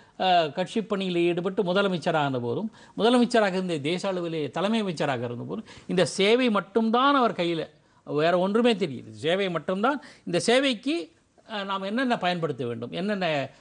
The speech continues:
முறைகளை கையாள வேண்டும் என்கிற ஒரு நோக்கம், இதுதான் அவருடைய வெற்றி பாதைக்கு அழைத்து சென்று. இன்னும் சொல்ல போனா, இந்தியாவின் ஒரு லீடர், ஒரு தலைவர் எப்படி இருக்க வேண்டும் என்பது-, என்பதற்கு முன்மாதிரியாக,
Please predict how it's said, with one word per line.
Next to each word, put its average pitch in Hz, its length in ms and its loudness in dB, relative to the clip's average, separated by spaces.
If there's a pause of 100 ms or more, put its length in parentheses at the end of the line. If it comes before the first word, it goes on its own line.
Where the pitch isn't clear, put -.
முறைகளை 214 380 2
கையாள 135 380 -2
வேண்டும் 208 260 -2
என்கிற 165 460 -2
ஒரு 135 100 -6
நோக்கம், 139 340 -6 (220)
இதுதான் 262 340 4
அவருடைய 196 300 2
வெற்றி 180 220 -2
பாதைக்கு 165 380 -2 (420)
அழைத்து 147 260 -8
சென்று. 139 260 -6
இன்னும் 226 160 0
சொல்ல 214 180 2
போனா, 151 240 -4 (260)
இந்தியாவின் 208 560 2
ஒரு 147 360 0
லீடர், 208 460 2 (100)
ஒரு 139 320 -4
தலைவர் 233 360 0
எப்படி 208 260 -4
இருக்க 170 280 -6
வேண்டும் 139 360 -6
என்பது-, 120 160 -10
என்பதற்கு 143 540 -6 (240)
முன்மாதிரியாக, 160 920 2